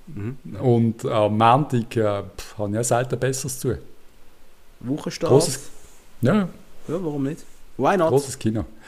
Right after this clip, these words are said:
Speaker 2: Why not? Aber es ist natürlich ein bisschen wenig, äh, Zeit nachher von, von, keine Ahnung, wo wir spielen in Italien, Rom oder Florenz oder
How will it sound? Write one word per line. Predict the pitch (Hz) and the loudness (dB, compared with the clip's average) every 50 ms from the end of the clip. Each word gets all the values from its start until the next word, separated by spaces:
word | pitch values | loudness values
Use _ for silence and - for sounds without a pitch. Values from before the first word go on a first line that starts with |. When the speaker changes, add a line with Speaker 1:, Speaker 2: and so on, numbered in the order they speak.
| - - | -16 2
Speaker 2:
Why | - 127 139 170 180 | 6 8 8 8 10
not? | 160 160 180 - - - - | 8 8 6 6 2 2 4
Aber | - 131 135 | 6 6 6
es | 143 | 6
ist | 123 131 | 6 8
natürlich | 127 135 143 139 - | 8 10 8 8 6
ein | 120 | 2
bisschen | 113 - 120 113 | 0 0 0 2
wenig, | 117 120 127 127 127 113 - | 2 2 4 2 2 2 2
äh, | 110 104 107 - | 0 0 0 -2
Zeit | - - 127 127 131 - - | -2 -4 -4 -4 -6 -6 -4
nachher | 113 110 110 104 110 98 | -2 -2 0 0 -2 -2
von, | - - 107 107 107 101 | 0 0 0 0 0 -2
von, | - - 101 101 | -2 -4 -4 -2
keine | - - 104 107 | 0 0 2 2
Ahnung, | 113 120 117 110 | 2 2 0 0
wo | 107 | 0
wir | 107 | -2
spielen | 110 - - 113 113 123 127 127 123 127 | -2 0 0 2 2 4 2 2 2 0
in | 127 120 | 0 0
Italien, | 123 110 120 117 120 127 127 127 127 120 110 | 0 0 0 0 2 0 0 0 0 0 2
Rom | 95 107 113 120 127 123 123 | 4 6 6 6 6 4 2
oder | 113 107 101 - 107 104 101 104 107 98 - - - - - - - - - | -2 -2 -2 -2 -4 -4 -4 -4 -6 -8 -8 -12 -16 -16 -18 -18 -18 -18 -12
Florenz | - - 120 117 113 120 120 135 127 - - | 0 2 4 6 6 6 6 6 4 2 2
oder | 113 107 107 107 | 0 0 0 -2